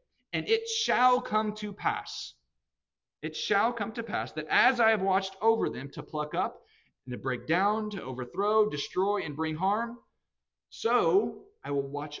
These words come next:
over them to build and to plant, declares the Lord." Now, there wasn't any question in Jeremiah's mind as to whether or not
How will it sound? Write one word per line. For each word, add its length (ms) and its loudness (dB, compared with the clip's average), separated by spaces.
over 240 -2
them 380 -12
to 160 -4
build 720 0
and 120 -12
to 80 -12
plant, 480 -10
declares 960 0
the 80 -4
Lord." 420 -4
Now, 120 -8
there 100 -2
wasn't 320 -4
any 140 -8
question 460 -6
in 100 -6
Jeremiah's 640 -4
mind 400 -4
as 160 -2
to 120 -6
whether 240 -2
or 40 -4
not 300 -4